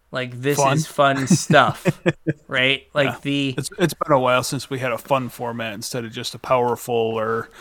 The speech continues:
Speaker 1: Yeah.
Speaker 2: whatever
Speaker 1: They were,
Speaker 2: format.
Speaker 1: they were very good at printing powerful formats. They were less good at print, or making powerful cards. They were less good at making,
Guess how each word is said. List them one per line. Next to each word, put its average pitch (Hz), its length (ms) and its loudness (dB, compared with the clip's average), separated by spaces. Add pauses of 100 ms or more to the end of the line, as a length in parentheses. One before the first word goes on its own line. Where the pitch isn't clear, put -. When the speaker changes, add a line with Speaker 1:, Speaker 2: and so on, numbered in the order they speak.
(260)
Speaker 1:
Yeah. 113 320 6 (880)
Speaker 2:
whatever 117 220 0
Speaker 1:
They 110 100 6
were, 165 100 2
Speaker 2:
format. 110 440 -2 (180)
Speaker 1:
they 190 160 6
were 185 120 6
very 185 360 2
good 170 320 2
at 147 360 -2
printing 151 600 -4
powerful 143 600 0
formats. 113 720 -6 (180)
They 135 220 -2
were 131 160 -4
less 135 340 0
good 127 540 -4
at 127 260 -2
print, 127 420 -8
or 123 280 0 (160)
making 165 300 4
powerful 151 360 6
cards. 131 400 2
They 131 80 -2
were 127 100 0
less 131 200 -4
good 139 160 -4
at 123 120 -10
making, 123 500 -6